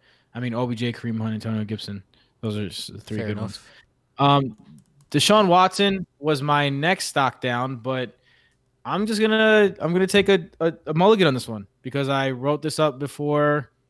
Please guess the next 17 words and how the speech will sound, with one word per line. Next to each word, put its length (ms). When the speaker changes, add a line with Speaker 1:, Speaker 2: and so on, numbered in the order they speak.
Speaker 1:
Bill 180
O'Brien. 360
Like, 140
Bill 100
Speaker 2:
<laughs> 20
Speaker 1:
O'Brien 400
was 180
the 100
news 280
right 240
before 200
we 80
came 160
on 120
air, 260
so, 360
uh, 140